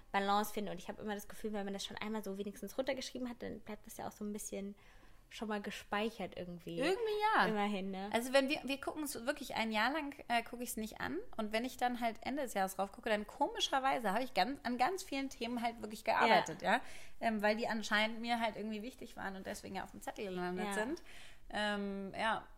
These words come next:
Speaker 2: es ist echt so. Also es hilft einem einfach, sich so einmal das irgendwie klar zu machen.
Speaker 1: Ja.
Speaker 2: Ich glaub, dieses Beschäftigen damit hilft eigentlich am meisten.
Speaker 1: Ja.
Speaker 2: Also wirklich sich einmal zu überlegen, was ist mir eigentlich wichtig, was will ich, wie will ich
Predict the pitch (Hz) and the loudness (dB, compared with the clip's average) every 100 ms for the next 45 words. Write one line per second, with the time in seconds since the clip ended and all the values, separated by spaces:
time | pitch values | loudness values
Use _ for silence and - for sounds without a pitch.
0 | - - 196 - - 208 - 127 185 202 | -10 -8 -6 -6 -6 -6 -2 0 0 -2
1 | - 262 - 214 208 202 208 202 202 - | -2 -2 0 0 0 0 -2 -2 -4 -6
2 | 196 - 208 208 208 196 196 185 196 202 | -4 0 0 0 -2 -4 -6 -4 -4 -4
3 | - 185 175 180 180 - - - - - | -6 -6 -6 -6 -8 -10 -16 -16 -16 -18
4 | - - - 214 196 - 247 254 226 202 | -18 -16 -8 -6 -6 0 2 2 -2 -2
5 | 196 - 214 - 214 175 151 156 - 156 | -2 2 2 2 -4 -2 -2 -4 -6 -8
6 | - 156 - 160 135 127 - 165 - 185 | -8 -12 -10 -8 -8 -8 -10 -10 -8 -6
7 | 180 185 202 214 196 - 190 214 - 208 | -6 -4 -4 -4 -8 -4 -2 -2 -4 -2
8 | 190 196 196 190 190 - - - - - | 0 2 2 0 -2 -12 -14 -16 -8 0
9 | 185 - 208 220 202 170 185 185 214 - | 0 0 -2 0 0 0 -4 -4 -6 -4
10 | 214 190 185 190 220 226 226 - - 190 | 0 0 0 -2 0 -2 -2 -8 -12 -6
11 | 185 208 202 202 180 202 - | -4 0 2 2 0 -4 -10